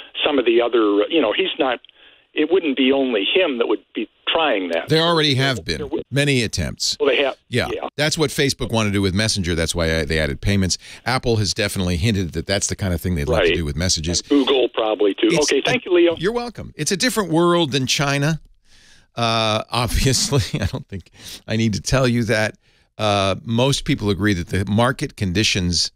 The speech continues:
Speaker 2: that made WeChat so successful in China do not exist in the United States. And the notion of creating an everything app, you know, and the thing is, we don't, what we don't really ever know is what's going on in his head,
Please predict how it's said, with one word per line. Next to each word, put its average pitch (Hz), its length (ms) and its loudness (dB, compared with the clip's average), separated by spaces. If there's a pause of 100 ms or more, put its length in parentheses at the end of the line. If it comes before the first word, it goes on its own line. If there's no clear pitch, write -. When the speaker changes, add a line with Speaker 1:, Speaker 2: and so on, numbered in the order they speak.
(420)
Speaker 2:
that 104 120 -6
made 101 360 2
WeChat 92 720 0
so 104 200 0
successful - 800 -2
in 76 160 -8
China 85 400 -2
do 82 220 -8
not 85 320 -2
exist - 420 -4
in 57 80 -8
the 58 80 -6
United 55 320 -6
States. - 420 -6 (520)
And 80 340 -2
the 87 100 0
notion 101 540 2
of 85 160 -2
creating 78 380 -2
an 71 80 -2
everything 67 420 -6
app, 64 240 -6 (1300)
you 143 80 2
know, 131 240 0 (680)
and 131 240 -6
the - 160 -14
thing 220 180 0
is, 180 120 0
we 208 100 -4
don't, 226 240 -2
what - 100 -12
we - 60 0
don't 147 240 -2
really 107 300 2
ever 92 180 0
know 62 220 -2
is - 100 -4
what's - 220 -2
going 104 260 2
on 85 180 2
in 64 100 -2
his - 180 -4
head, - 320 -4